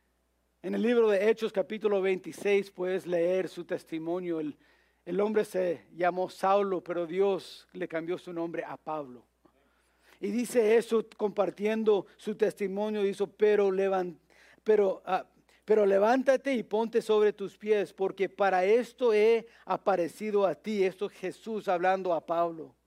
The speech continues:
"Para ponerte por ministro y testigo de las cosas que has visto y de aquellas en que me aparecí, oh, me parecé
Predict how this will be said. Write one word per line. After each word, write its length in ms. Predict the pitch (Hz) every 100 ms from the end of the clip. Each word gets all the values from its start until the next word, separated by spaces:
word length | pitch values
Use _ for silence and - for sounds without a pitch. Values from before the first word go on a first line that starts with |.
| _ _ _ - -
"Para 200 | 214 208
ponerte 800 | 208 190 190 233 233 247 233 - _
por 340 | 202 196 185 -
ministro 760 | 185 190 202 240 - - 240
y 80 | 220
testigo 720 | - 165 - 214 220 220 240 - _ _ _
de 140 | 202
las 220 | 196 151
cosas 460 | - 220 220 240 190
que 120 | 190
has 180 | 180 143
visto 600 | 170 233 - 269 277 - _ _ _
y 120 | 233
de 80 | 214
aquellas 800 | 180 - 214 240 247 247 233 - _ _ _
en 140 | 190
que 160 | 170 185
me 140 | 180
aparecí, 960 | 180 170 170 160 151 - 202 208 220 233 _ _ _
oh, 220 | - 220 -
me 200 | 190 190
parecé 840 | 175 165 165 147 - 214 226 233